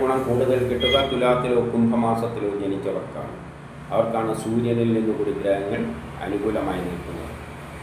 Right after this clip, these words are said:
മകയിരം നക്ഷത്രത്തിൽ ജനിച്ചവർക്കും വളരെ നല്ല ദിവസമാണ്. കേസ് വഴക്കെല്ലാം ഉണ്ടെങ്കിൽ അനുകൂലമായ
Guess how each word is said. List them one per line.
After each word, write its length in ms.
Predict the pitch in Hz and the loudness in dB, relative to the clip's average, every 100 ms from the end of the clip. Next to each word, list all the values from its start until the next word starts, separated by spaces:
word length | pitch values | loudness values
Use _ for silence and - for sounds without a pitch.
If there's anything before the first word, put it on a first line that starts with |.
| - - - - - - - - 123 | -12 -12 -12 -12 -12 -12 -12 0 4
മകയിരം 380 | 151 165 156 156 | 6 6 6 6
നക്ഷത്രത്തിൽ 500 | 151 147 143 143 143 135 | 4 2 2 4 4 4
ജനിച്ചവർക്കും 520 | 131 123 127 123 120 120 | 2 2 2 2 2 4
വളരെ 220 | 117 113 117 | 6 6 4
നല്ല 140 | 113 110 | 4 4
ദിവസമാണ്. 480 | 113 113 113 117 117 - - - - - | 2 2 2 2 0 -4 -10 -14 -14 0
കേസ് 280 | 123 120 135 | 2 2 4
വഴക്കെല്ലാം 420 | 120 113 113 113 107 | 4 4 2 0 0
ഉണ്ടെങ്കിൽ 260 | 110 110 104 | 0 0 -2
അനുകൂലമായ 440 | 107 113 110 107 | 0 0 0 -2